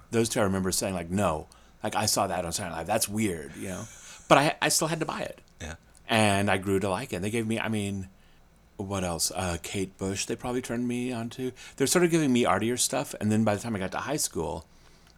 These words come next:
Speaker 1: I met this, this kid, Tom, who also had been going to Apple Tree, but they had pegged him as a punk.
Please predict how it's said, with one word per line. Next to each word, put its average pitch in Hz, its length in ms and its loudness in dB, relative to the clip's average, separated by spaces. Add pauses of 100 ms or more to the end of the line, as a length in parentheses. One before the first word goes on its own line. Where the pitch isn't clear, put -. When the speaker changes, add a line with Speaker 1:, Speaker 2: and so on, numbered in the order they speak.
(120)
Speaker 1:
I - 40 -4
met 95 160 -2
this, 95 180 -4
this - 340 -10
kid, 92 300 -6
Tom, 85 500 0 (440)
who 113 140 6
also 120 280 6
had 92 180 -2
been 101 140 0
going 90 180 2
to 92 60 -2
Apple 85 160 -4
Tree, 104 100 -4
but 92 140 -2
they 107 80 2
had 98 120 0
pegged 101 220 -6
him 135 140 0
as 85 80 -4
a 80 60 -8
punk. - 480 -4